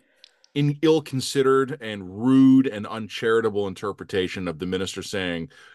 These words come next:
"We won't build new roads," to interpret that as meaning they won't build new roads. You know what?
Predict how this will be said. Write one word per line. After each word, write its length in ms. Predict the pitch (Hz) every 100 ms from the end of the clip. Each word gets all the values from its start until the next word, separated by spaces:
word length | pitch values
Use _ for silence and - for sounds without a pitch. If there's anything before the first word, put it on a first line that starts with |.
| _
"We 160 | 107 110
won't 340 | 101 110 104
build 260 | 113 104 90
new 200 | 95 87
roads," 640 | 90 95 85 76 - - -
to 180 | - 98
interpret 380 | 85 - 98 85
that 180 | 87 87
as 140 | 76
meaning 280 | 92 90 85
they 100 | 82
won't 300 | 80 87 73
build 240 | 90 85
new 160 | 82 82
roads. 300 | 87 87 - - - - - _
You 120 | 240
know 80 | 349
what? 160 | 277